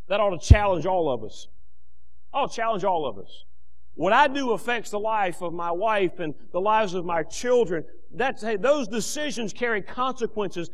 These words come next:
and those consequences are not just for myself, but for others around me. I'm sim-, I'm simply saying the words that you say and the deeds that you do and the attitude, uh, the attitude that you portray, all of it affects somebody besides you. Well, we ought to be careful.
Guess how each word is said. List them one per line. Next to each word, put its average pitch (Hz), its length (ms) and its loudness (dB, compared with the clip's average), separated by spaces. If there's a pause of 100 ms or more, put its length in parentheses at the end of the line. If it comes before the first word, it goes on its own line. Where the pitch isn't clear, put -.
(120)
and 220 120 0
those 285 140 0
consequences 233 760 -2
are 190 120 4
not 226 300 0
just 214 260 0
for 202 100 0
myself, 196 600 0 (220)
but 220 160 2
for 208 160 -2
others 208 480 2 (160)
around 226 380 2
me. 185 140 2
I'm 220 120 0
sim-, 226 320 -4
I'm 208 100 0
simply 208 280 0
saying 220 320 0
the 185 80 4
words 220 420 6
that 185 220 -2
you 190 80 -4
say 240 480 0 (160)
and 190 180 0
the 175 80 0
deeds 220 420 2
that 196 220 0
you 196 100 -2
do 214 360 0 (200)
and 220 160 0
the 196 120 2
attitude, 220 580 2
uh, 175 220 -2
the 180 120 2
attitude 240 280 0
that 202 140 -4
you 208 60 -4
portray, 214 680 0 (240)
all 277 340 8
of 170 120 4
it 165 80 0
affects 156 360 -2
somebody 156 520 0
besides 135 460 -4
you. 110 200 -6 (1120)
Well, 131 120 -4
we 156 80 -4
ought 147 60 -2
to 131 40 -6
be 123 80 -4
careful. - 440 -4